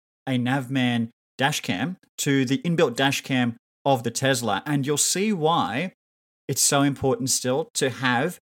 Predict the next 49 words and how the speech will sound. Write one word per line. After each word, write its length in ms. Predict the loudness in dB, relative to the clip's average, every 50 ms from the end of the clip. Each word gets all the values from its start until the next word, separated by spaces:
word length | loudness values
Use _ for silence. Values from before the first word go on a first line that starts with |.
| _ _ _ _ _
dash 220 | 2 2 2 2
cams 280 | 0 0 0 0 2 0
that 120 | -4 -6
you 80 | -6 -6
can 180 | -4 -2 -2 0
buy 260 | 0 2 2 2 2
off 180 | 0 -4 -6
the 80 | -6 -6
shelf, 360 | -4 -4 -4 -6 -6 -6 -4
like 160 | -4 -4 -4
these 180 | -4 -8 -4 -4
ones 140 | -4 -6 -4
from 140 | -6 -6 -4
Navman. 440 | -2 -2 -4 -4 -4 -6 -6 -8 -10 _ _ _ _ _ _ -4
The 80 | -2 0
wide 280 | 2 2 2 4 2
angle, 480 | 2 0 0 0 0 0 0 -2 -2 -4 _ _ _ _ _ _
the 80 | -4
color, 520 | -4 -4 -8 -4 0 0 2 2 2 0 -2 -6
the 120 | -8 -6
colors 420 | -6 -2 -2 0 2 2 0 0
that 120 | 0 -2 0 0
are 100 | -2 -2
produced, 600 | -2 -4 -4 -4 -2 -2 0 0 0 -2 -6 -8 -16 _ _ _ _ _ _
the 140 | -2 -2 -2
detail 680 | -2 0 -2 -2 -2 -2 -4 -2 0 2 2 4 2 2
that 140 | 0 -2
you 120 | -4 -6 -6
can 180 | -4 -4 -2
see, 340 | 0 0 0 2 2 2 2
such 280 | 0 -2 -4 -4 -4 -8
as 120 | -6 -4
number 340 | -2 0 2 2 2 0 -4
plates 420 | -4 -2 -2 0 0 0 -4 -6
and 100 | -8 -6
things 260 | -4 -2 -2 -2 -2 -2
like 200 | -2 -2 -2 0
that. 240 | 0 0 0 0 -4 _ _ -20 -20 _ _ _ _ _ _ _
But 200 | 2 2 2 0 -4 _
most 400 | -4 0 0 2 2 0 0 -2
importantly 720 | -2 -4 -2 2 2 2 2 2 0 2 2 2 0 0
is 120 | -2 -2 0
also 320 | -2 -2 0 0 0 0
things 360 | -2 -2 -2 0 0 0 0
like 280 | 0 0 -2 -2 -4 -10 _ _
G 140 | -8 -8 -8
P 180 | -8 -4 -4 -4
S 160 | -2 -2 -6
tagging, 500 | -4 -4 -2 -2 -2 -4 -6 -10 -12